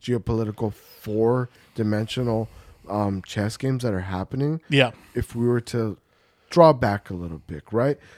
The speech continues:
Speaker 1: Um, I've said this before in previous episodes when it comes to this kind of topic. It's, um,
Speaker 2: That
Speaker 1: th-, they have, they have given us this quality of life, and they've, like, given, they fed us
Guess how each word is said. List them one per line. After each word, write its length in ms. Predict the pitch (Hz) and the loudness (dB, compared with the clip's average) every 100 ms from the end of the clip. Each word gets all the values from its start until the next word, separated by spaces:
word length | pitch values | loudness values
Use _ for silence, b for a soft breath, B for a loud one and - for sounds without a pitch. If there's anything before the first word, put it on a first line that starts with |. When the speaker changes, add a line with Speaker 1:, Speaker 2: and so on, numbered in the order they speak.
| b | b
Speaker 1:
Um, 320 | 107 110 110 95 | 0 2 2 0
I've 180 | 110 113 | -2 -2
said 260 | - 139 | 0 0
this 180 | 139 151 | 2 0
before 440 | - 131 - 131 127 | 0 -8 0 0 0
in 80 | |
previous 380 | 113 120 123 131 | 0 -2 -2 -2
episodes 540 | 147 147 143 - 147 - | -4 -2 -4 0 0 0
when 140 | 110 | -4
it 80 | 107 | -2
comes 260 | 113 110 - | -2 -4 -4
to 100 | 104 | -4
this 200 | 101 - | -4 -4
kind 180 | 127 | -2
of 100 | 131 | -2
topic. 420 | - 143 139 160 156 b b b b | -2 -2 0 -2 -2 b b b b
It's, 340 | 110 113 - - B B B B B B B B _ _ B B B | -2 -2 -4 -14 B B B B B B B B _ _ B B B
um, 400 | 120 123 110 104 - | 4 4 4 -2 -8
Speaker 2:
That 240 | 117 156 - 131 | -4 -4 -4 -4
Speaker 1:
th-, 180 | 135 104 | -4 -2
they 240 | 120 143 | 2 2
have, 300 | 147 160 151 - - | 4 4 2 -4 -8
they 100 | 135 | -2
have 260 | 135 147 131 - - | 0 0 -2 -16 -4
given 320 | 143 147 165 | -2 2 2
us 300 | 151 151 - | 2 0 -2
this 420 | - 135 147 - - b b - | -2 0 0 -4 -16 b b -2
quality 440 | 139 143 143 143 | 0 2 2 2
of 180 | 120 90 | 2 0
life, 320 | 98 120 139 | -2 0 -2
and 160 | 113 107 | -2 -2
they've, 220 | 107 - | -4 -4
like, 200 | 101 98 _ - | -6 -6 _ -6
given, 360 | 123 135 127 113 | -4 -2 -4 -4
they 140 | 120 | -6
fed 380 | - - 113 110 | -6 -2 0 2
us 260 | 139 151 | 0 -2